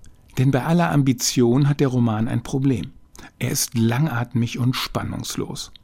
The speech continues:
Es ist schon ein wirklicher Höhepunkt, wenn Bürgermeister Jürgen und seine Familie gemeinsam die Hessenschau ansehen, was auf zehn Seiten beschrieben wird. Einen nennenswerten Plot über die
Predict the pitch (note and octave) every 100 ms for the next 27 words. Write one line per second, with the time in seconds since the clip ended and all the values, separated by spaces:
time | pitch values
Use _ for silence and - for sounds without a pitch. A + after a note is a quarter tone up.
0 | - - - E3 G3+ - - E3+ D3 B2+
1 | D3+ E3 C#3 D3+ D#3+ G3 B2 - C3 D3+
2 | - A2+ A2 A#2 D3 C#3 B2 A#2+ B2 A#2
3 | A2 D#3 D#3+ C#3 B2+ B2 B2+ B2 - A#2
4 | C3+ E3 D3 C3+ - - - A#2 A2 A#2
5 | A#2+ A#2+ C3 - F#3 - B2+ - A2 A#2
6 | B2 A#2+ A#2 A2+ A2 - - - F#3+ F3
7 | E3 - B2 G#2+ F2 F#2+ - G#2+ C#3 -
8 | A2+ G2+ - - - - - - - A#2
9 | A2+ B2 C3 F3 - - C3+ G#2+ - B2
10 | D3 - E3 C3+ A#2+ A2+